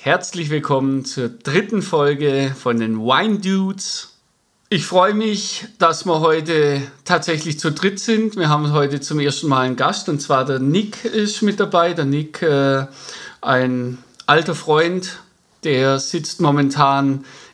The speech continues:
in Graz, auch schon seit einigen Jahren. Ich war ja auch viele Jahre in Graz, äh, in, im Grazer Umland auf dem Weingut. Er ist heute mit dabei,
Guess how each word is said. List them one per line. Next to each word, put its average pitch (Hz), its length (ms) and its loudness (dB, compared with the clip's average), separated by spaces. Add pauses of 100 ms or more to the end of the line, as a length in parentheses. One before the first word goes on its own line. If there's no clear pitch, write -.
in 147 280 4
Graz, 156 960 0 (100)
auch 151 140 2
schon 175 180 -2
seit 160 140 2
einigen 196 480 2
Jahren. 175 340 2
Ich 151 140 -4
war 151 100 2
ja 139 160 2
auch 156 160 -2
viele 175 300 -4
Jahre 160 340 0
in 160 160 -2
Graz, 151 540 -2 (500)
äh, 143 200 6 (140)
in, 143 180 0
im 139 220 -2
Grazer 139 380 0
Umland 180 400 2
auf 160 140 2
dem 160 140 -6
Weingut. 156 640 0 (760)
Er 202 120 6
ist 220 100 -2
heute 233 240 2
mit 214 160 -2
dabei, 196 640 2